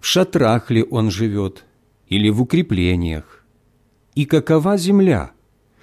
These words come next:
тучна ли она или тоща, есть ли на ней дерева или нет. Будьте смелы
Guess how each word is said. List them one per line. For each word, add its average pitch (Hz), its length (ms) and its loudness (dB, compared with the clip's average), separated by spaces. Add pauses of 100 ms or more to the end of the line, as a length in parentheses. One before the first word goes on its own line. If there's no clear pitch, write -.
(280)
тучна 170 540 2
ли 127 240 0
она 95 460 -4 (500)
или 175 220 2
тоща, 82 640 -6 (1080)
есть 147 480 0
ли 180 120 2
на 165 160 4
ней 156 520 2 (240)
дерева 110 680 0 (420)
или 113 200 2
нет. 85 500 -4 (1080)
Будьте 156 520 0
смелы 147 640 2